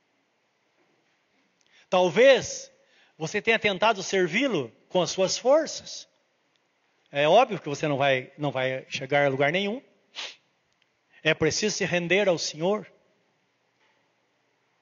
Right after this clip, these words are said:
Lá no princípio, os discípulos ensinaram a palavra,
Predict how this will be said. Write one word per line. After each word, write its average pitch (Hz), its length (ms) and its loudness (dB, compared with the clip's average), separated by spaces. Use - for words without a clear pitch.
Lá 185 160 4
no 214 120 0
princípio, 220 560 -4
os 170 80 -8
discípulos 240 840 -6
ensinaram 190 480 0
a 190 40 0
palavra, 240 680 2